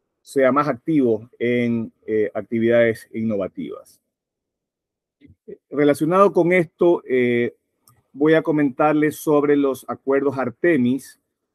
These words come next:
eh, que básicamente es una iniciativa que se generó en los Estados Unidos de América y que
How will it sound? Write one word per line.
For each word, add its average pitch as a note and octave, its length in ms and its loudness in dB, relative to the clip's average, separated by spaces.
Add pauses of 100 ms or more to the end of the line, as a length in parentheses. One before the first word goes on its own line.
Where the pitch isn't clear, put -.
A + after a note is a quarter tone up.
(760)
eh, - 160 -14
que B2 800 2
básicamente D3+ 880 0
es C3+ 80 2
una D3 160 0
iniciativa C#3+ 880 0
que B2+ 140 -4
se A#2+ 140 -6
generó C3+ 600 0
en B2 180 -4
los A2+ 100 -4
Estados C3 360 -2
Unidos C3+ 600 -2 (920)
de A#2+ 140 -2
América C#3 600 2 (840)
y B2+ 200 -2
que A#2 680 0